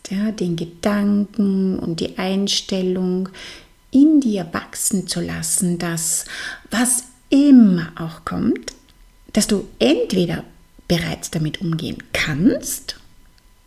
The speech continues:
oder eben lernen kannst, damit umzugehen.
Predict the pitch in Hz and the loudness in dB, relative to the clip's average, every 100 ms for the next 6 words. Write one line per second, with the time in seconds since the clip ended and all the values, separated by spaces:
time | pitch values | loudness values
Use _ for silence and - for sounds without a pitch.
0 | _ - - - - 170 180 254 285 269 | _ -12 -10 -12 -8 -2 2 2 2 2
1 | 262 285 277 262 262 196 165 156 135 - | 6 8 10 8 6 2 0 -4 -8 -10
2 | - - - - - - - - - _ | -10 -10 -10 -14 -12 -12 -12 -16 -20 _
3 | _ _ _ 170 160 156 - 170 165 - | _ _ _ -4 -4 -4 -4 -4 -2 -6
4 | 165 - 123 120 | -6 -6 -6 -8